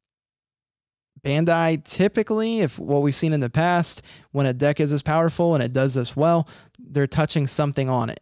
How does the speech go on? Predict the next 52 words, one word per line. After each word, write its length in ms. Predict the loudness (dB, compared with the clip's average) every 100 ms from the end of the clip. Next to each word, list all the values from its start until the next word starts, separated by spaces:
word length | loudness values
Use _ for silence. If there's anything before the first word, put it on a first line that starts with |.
| _
at 140 | -8 -6
this 180 | -6
point. 300 | -6 -8 -8
This 160 | -4 -2
has 100 | 0
happened 320 | -2 -2 -2
now 140 | -2 0
multiple 400 | -2 -4 -8 -4
times. 420 | 0 0 0 0
So 280 | 0 0 -2 -12 -14 -6
at 120 | -4
the 140 | -4
very 380 | 0 2 4 4
least, 460 | 4 4 4 0 -4
I 80 | -6
think 240 | -4 -4 -2
Icarus 420 | -2 0 0 -2
will 100 | -2
definitely 420 | 0 0 0 0
get 200 | -2 -2
touched 240 | -4 -2
somehow, 520 | 0 0 2 2 2 -2 -10 -6
whether 240 | -2 0 0
it 60 |
will 80 | 0
be 180 | 0 0
the 120 | 0
leader 460 | 0 2 2 2 2
or 180 | 0 0
a 40 |
combination 600 | 0 0 0 0 -2 0
of 280 | -2 -4 -10 -4
leader 300 | 0 0 0
and 140 | -2
cards 440 | 0 2 2 0
or 60 | -4
just 240 | -4 -6
the 80 | -8
cards. 560 | -2 2 4 2 -2 -6 -10 -20 -10
Um, 380 | -4 -2 -2 -4
you 120 | -4
know, 120 | -2 -2
maybe 440 | 0 0 2 2
they 160 | 2 0
just 180 | 0
hit 140 | 0 0
some 160 | 0
of 60 | 0
the 60 | -2
generic 440 | -2 -2 -2 0
yellow 240 | 0 2
cards. 500 | 2 0 -2 -6 -12